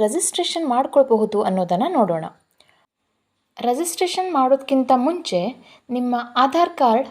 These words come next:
ಹಾಗೂ ಎಸ್ ಎಸ್ ಎಲ್ ಸಿ ಮಾರ್ಕ್ಸ್ ಕಾರ್ಡಲ್ಲಿ ನೇಮ್ ಸೇಮ್ ಇದೆಯಾ ಇಲ್ವಾ ಅನ್ನೋದನ್ನ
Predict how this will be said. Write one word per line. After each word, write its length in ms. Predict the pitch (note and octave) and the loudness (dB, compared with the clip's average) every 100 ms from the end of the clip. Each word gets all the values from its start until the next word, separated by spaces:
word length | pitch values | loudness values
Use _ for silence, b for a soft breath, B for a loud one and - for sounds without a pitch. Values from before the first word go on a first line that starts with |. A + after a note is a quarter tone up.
| - | -6
ಹಾಗೂ 240 | A#3+ A3+ B3 | -2 2 2
ಎಸ್ 240 | B3+ C4 - | 2 -4 -2
ಎಸ್ 100 | F4 | 0
ಎಲ್ 140 | F4 E4+ | 0 0
ಸಿ 100 | E4+ B3 | 0 2
ಮಾರ್ಕ್ಸ್ 280 | A#3+ - - | 0 -2 0
ಕಾರ್ಡಲ್ಲಿ 520 | B3+ G#3 F3+ E3+ G#3+ D4+ B B B | 2 2 0 -4 -6 -8 B B B
ನೇಮ್ 400 | A3+ A#3+ C#4+ F4 - - - | 0 2 2 -2 -8 -8 -4
ಸೇಮ್ 280 | D4+ F4 F4 | -2 -2 -2
ಇದೆಯಾ 340 | B3 A#3+ C4+ C#4 A#3+ | -6 2 2 2 -2
ಇಲ್ವಾ 260 | C4 C4 C4+ | 0 2 2
ಅನ್ನೋದನ್ನ 360 | A3+ G3+ G3 C4+ | 0 -2 -2 -4